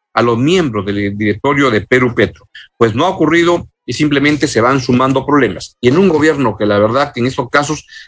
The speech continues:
da mucha pena, porque va el ministro Eduardo González a, este, a, a, a, al Congreso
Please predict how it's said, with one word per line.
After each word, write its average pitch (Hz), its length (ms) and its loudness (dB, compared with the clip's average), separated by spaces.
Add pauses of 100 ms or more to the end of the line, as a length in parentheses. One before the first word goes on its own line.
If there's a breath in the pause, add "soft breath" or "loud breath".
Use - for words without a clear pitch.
da 165 120 2
mucha 214 320 0
pena, 262 300 2
porque 113 280 -2
va 160 220 2
el 156 100 2
ministro 160 680 0
Eduardo 127 400 0
González 165 640 -2 (240)
a, 160 280 0
este, 104 560 -2
a, 104 280 2
a, 101 320 0
a, 101 580 -2
al 117 160 -2
Congreso 160 500 2